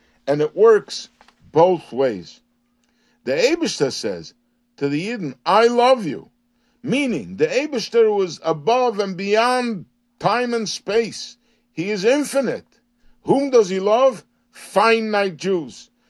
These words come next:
That they have a, a, a natural soul and an animal soul and in a very finite world, yet the Eibishter loves them. And we can see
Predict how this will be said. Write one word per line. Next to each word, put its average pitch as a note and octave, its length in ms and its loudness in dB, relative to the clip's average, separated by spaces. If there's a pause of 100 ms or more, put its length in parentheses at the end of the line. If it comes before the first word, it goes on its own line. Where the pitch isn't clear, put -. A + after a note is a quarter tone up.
(180)
That D3+ 220 0
they D3+ 120 2
have F3+ 260 2
a, C#3 380 0
a, C3 440 -2
a B2+ 120 -4
natural F#3 560 -2
soul D#3+ 580 2 (180)
and A#2+ 200 -4
an E3 120 -4
animal G3+ 440 2
soul D#3 600 2 (220)
and C#3 160 -2
in C#3+ 140 -2
a C#3+ 60 0
very F#3 340 -2
finite F#3+ 560 0
world, G#3 480 2 (260)
yet G3 340 0 (100)
the B3 100 -6
Eibishter D3 580 -8
loves A#2+ 680 -2
them. D#2+ 260 -14 (1080)
And A#2 180 -8
we A2+ 100 -10
can A2+ 180 -10
see A3 440 -6